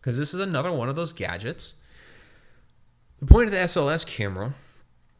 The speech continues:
or the Kinect system that is the technology behind this, is to detect motion. And so I'm actually okay with this one for, for detecting motion. I mean, that's its purpose, is to detect the motion that's going on in its field of vision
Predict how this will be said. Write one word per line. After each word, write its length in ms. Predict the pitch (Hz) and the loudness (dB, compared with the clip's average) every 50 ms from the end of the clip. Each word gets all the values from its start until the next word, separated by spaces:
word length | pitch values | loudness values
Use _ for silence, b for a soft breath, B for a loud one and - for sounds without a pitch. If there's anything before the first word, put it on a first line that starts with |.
| - - - | -20 -18 -12
or 60 | 131 131 | -10 -8
the 80 | 135 | -8
Kinect 380 | 131 - 135 131 151 156 156 - | -8 -6 -6 -4 -4 -4 -6 -8
system 480 | - 104 87 - - 95 92 95 95 87 | -12 -12 -12 -12 -12 -12 -12 -12 -12 -10
that 340 | 101 95 95 95 92 - - | -10 -10 -10 -10 -12 -14 -16
is 300 | 95 98 95 92 90 - | -14 -12 -12 -12 -12 -12
the 140 | - 92 | -14 -14
technology 560 | - - 110 - 104 101 104 110 110 101 101 92 | -10 -10 -10 -8 -6 -6 -6 -6 -6 -8 -10 -10
behind 480 | 92 90 - - 131 135 147 127 101 | -10 -12 -12 -10 -8 -6 -6 -6 -6
this, 180 | 90 87 - - | -8 -10 -10 -8
is 100 | 127 123 | -10 -8
to 100 | - 131 | -8 -10
detect 340 | 127 131 - - 127 - - | -10 -10 -8 -8 -10 -8 -6
motion. 480 | 110 113 117 110 - - - - - - - _ _ _ _ _ _ _ - _ _ _ _ _ _ _ - - _ _ _ _ _ - - _ - | -6 -6 -6 -6 -8 -12 -14 -16 -18 -20 -20 _ _ _ _ _ _ _ -20 _ _ _ _ _ _ _ -20 -20 _ _ _ _ _ -20 -20 _ -8
And 140 | 117 120 117 | -8 -8 -6
so 420 | - 131 117 117 117 117 - - - - - | -4 -4 -2 -2 -2 -4 -6 -8 -18 -20 -14
I'm 140 | - 117 117 | -12 -10 -8
actually 280 | 107 - - - 123 120 | -10 -10 -10 -10 -8 -8
okay 200 | 117 - - 127 | -8 -8 -8 -10
with 180 | - - - - | -10 -10 -12 -14
this 200 | - - - - | -14 -16 -16 -16
one 160 | 65 50 - - _ _ _ _ _ _ _ - | -18 -20 -20 -20 _ _ _ _ _ _ _ -16
for, 240 | - 110 107 - | -12 -10 -10 -10
for 140 | - - 113 | -10 -12 -10
detecting 420 | 98 98 - - 107 - - 101 95 | -10 -10 -8 -8 -8 -8 -8 -10 -10
motion. 280 | 95 90 90 - 95 | -10 -10 -10 -10 -10
I 20 | 98 | -10
mean, 120 | 98 104 | -8 -6
that's 360 | 120 123 147 160 - - - - - | -6 -6 -6 -6 -10 -16 -20 -12 -6
its 360 | 135 139 135 - - - - - - _ _ _ - | -6 -6 -6 -6 -12 -12 -18 -20 -20 _ _ _ -20
purpose, 520 | - - - 220 214 - - - - - - B B B B B B | -12 -6 -6 -6 -6 -8 -12 -14 -14 -18 -20 B B B B B B
is 240 | - 127 123 117 - | -8 -6 -6 -6 -8
to 400 | - - - 120 117 117 113 113 - - _ _ _ _ _ _ _ _ | -12 -12 -10 -8 -8 -8 -10 -12 -16 -20 _ _ _ _ _ _ _ _
detect 360 | - 120 - - 151 156 - | -14 -14 -8 -8 -10 -8 -8
the 60 | - | -8
motion 300 | 185 143 131 131 - 135 | -6 -4 -4 -4 -6 -8
that's 140 | 127 117 - | -8 -10 -10
going 260 | - 113 113 131 131 120 | -10 -8 -6 -6 -6 -6
on 260 | 107 101 101 101 101 | -8 -8 -8 -8 -10
in 160 | - - 107 107 | -12 -12 -10 -12
its 140 | 104 104 | -12 -12
field 320 | - - 101 101 101 101 110 | -12 -12 -10 -8 -8 -8 -10
of 60 | 104 | -12
vision 420 | 101 101 90 85 90 90 104 123 | -12 -12 -12 -12 -12 -14 -14 -16